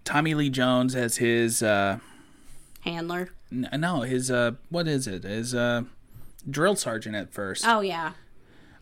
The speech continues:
Speaker 1: Um, they show a little bit of the Howling Commandos.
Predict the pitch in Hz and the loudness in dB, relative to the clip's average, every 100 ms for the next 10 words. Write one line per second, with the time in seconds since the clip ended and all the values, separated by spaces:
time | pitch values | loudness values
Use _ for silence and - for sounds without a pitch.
0 | - 110 110 110 110 - - - - - | 0 2 4 2 0 -6 -18 -20 -20 -8
1 | - 139 - 147 143 123 127 139 139 139 | 2 2 4 4 4 4 2 4 4 4
2 | 131 127 139 135 139 143 143 135 135 143 | 4 2 2 2 0 0 2 2 4 4
3 | 147 139 | 2 -2